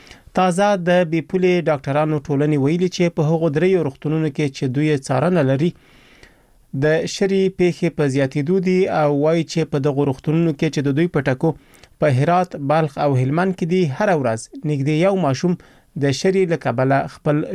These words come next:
ژوند له لاسه ورکوي. دوی ویلي چې په همدې درې روغتونونو کې د شري شاوخوا پنځه زره مشکوکې پیښې یوازې په تیرو دوو میاشتو کې ثبت کړي دي.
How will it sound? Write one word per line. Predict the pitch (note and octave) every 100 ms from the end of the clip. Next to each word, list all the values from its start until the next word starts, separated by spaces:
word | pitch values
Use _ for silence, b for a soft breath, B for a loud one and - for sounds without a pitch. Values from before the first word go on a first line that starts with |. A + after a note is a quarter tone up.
| C3
ژوند | D3+ D3+ A#2+
له | A2+
لاسه | A2+ A2 C3
ورکوي. | B2 - C3 C#3 - B B B B B C#3
دوی | D3+
ویلي | D3+ D#3+ D3
چې | C3+ D3+
په | C3+
همدې | C#3 C#3+ D#3+ D3
درې | C#3 D#3+ D3
روغتونونو | - D3+ F3 F#3+ -
کې | F#3 F#3 D3+
د | -
شري | F#3 F#3+ F#3+ C#4 D#4+ - - _ _ - G#3
شاوخوا | C3+ - E3+ E3 - D#3+ D#3
پنځه | D3+ D3 E3+
زره | E3+ E3+
مشکوکې | D#3+ C#3 - F#3 E3
پیښې | F#3 F3 G3 F#3+ B B -
یوازې | B2 C#3 D#3 D3
په | C#3
تیرو | C3 D3+ D3+ D#3 -
دوو | C3 D3
میاشتو | C#3+ E3 C#3+ -
کې | A#2+ A#2+ -
ثبت | - A#2+ - -
کړي | B2
دي. | B2+